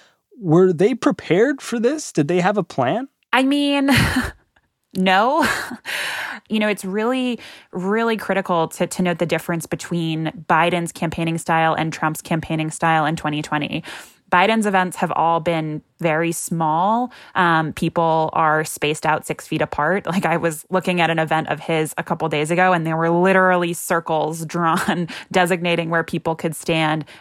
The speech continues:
Speaker 2: Everybody wears a mask. And in Trump's campaign events, it's a free-for-all. And, you know, reports that we've been getting about, you know, how the White House operates, I think it's similarly kind of a free-for-all.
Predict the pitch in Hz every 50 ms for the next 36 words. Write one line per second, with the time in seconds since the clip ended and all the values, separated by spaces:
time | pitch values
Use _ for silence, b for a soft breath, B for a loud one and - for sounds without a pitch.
0 | B _ 190 185 170 196 190 180 180 180 175 170 170 160 170 165 180 165 165 170
1 | 175 170 165 160 160 - - - - 190 190 180 180 175 - 190 190 190 - -
2 | 214 240 247 - - 226 220 208 - - 180 175 170 160 165 165 160 151 - -
3 | - 180 - - 165 - - 233 302 - - 165 160 156 156 156 160 160 B B
4 | B B B B - 196 196 196 190 - - - 196 190 185 175 165 - 185 185
5 | 180 - - 196 196 190 - - 170 - 180 175 170 156 175 170 165 160 170 170
6 | 165 165 160 160 156 - - - - 160 156 165 151 151 156 - - - 170 156
7 | 143 139 - - _ 170 170 - - - 180 170 170 165 165 165 147 170 165 180
8 | - - - 160 151 135 - - - 147 143 - 165 160 156 143 151 - - -
9 | 160 160 - 170 165 - 147 - - - - - - - 214 220 220 190 180 165
10 | 156 156 160 151 147 143 143 - - - - 160 151 147 147 - - 143 143 143
11 | - - - - 170 156 151 - - - - - - - -